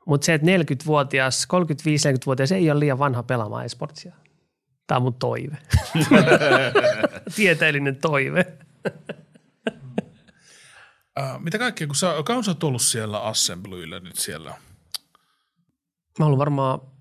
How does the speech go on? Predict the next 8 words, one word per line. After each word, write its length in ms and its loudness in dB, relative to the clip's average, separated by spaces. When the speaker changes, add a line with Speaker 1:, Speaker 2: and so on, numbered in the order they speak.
Speaker 1:
kohta 200 -2
kolme 280 0
vuotta. 300 -12
Speaker 2:
Äh, 140 2
mitä 340 4
sä 180 -2
oot 100 -4
niinku 540 -6